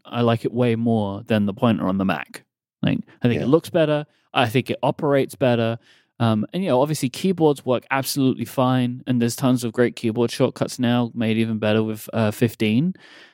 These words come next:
Speaker 1: Like, I, I, I would love to see them do something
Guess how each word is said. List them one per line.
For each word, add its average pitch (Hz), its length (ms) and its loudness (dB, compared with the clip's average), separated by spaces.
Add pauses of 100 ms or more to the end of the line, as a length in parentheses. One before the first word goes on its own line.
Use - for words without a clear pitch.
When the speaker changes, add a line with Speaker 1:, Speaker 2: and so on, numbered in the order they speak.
(180)
Speaker 1:
Like, - 180 -2
I, 156 420 2 (220)
I, 139 80 2
I - 40 4
would 156 140 -2
love 185 300 0
to 151 120 -6
see 151 220 -2
them 131 220 0
do 127 240 0
something 110 880 0